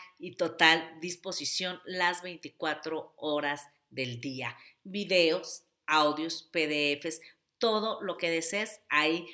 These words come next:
lo vas a encontrar. Te lo recuerdo, analuzvelasco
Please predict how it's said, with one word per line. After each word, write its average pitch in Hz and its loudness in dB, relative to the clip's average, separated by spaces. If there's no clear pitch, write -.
lo 165 2
vas 156 6
a 165 4
encontrar. 123 -6
Te 233 0
lo 220 0
recuerdo, 180 -6
analuzvelasco 156 -4